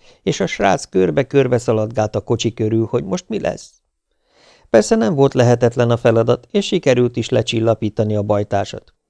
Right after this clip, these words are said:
Utólag még nevetett is rajta az ember. De akkor egyszerre kellett megállítani és feladatra ösztökélni a társat,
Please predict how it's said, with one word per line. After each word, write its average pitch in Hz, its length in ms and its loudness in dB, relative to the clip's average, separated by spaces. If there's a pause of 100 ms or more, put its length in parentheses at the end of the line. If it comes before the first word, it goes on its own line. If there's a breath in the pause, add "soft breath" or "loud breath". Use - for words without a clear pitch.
Utólag 123 460 2
még 120 160 0
nevetett 98 520 -4
is 98 140 -10
rajta 95 300 -6
az 98 120 -8
ember. 92 380 -16 (420)
De 160 160 -8
akkor 190 440 -2
egyszerre 131 460 2
kellett 117 360 -2
megállítani 110 760 -2
és 117 160 -8
feladatra 110 680 0
ösztökélni 107 640 -4
a 101 60 -6
társat, - 540 -10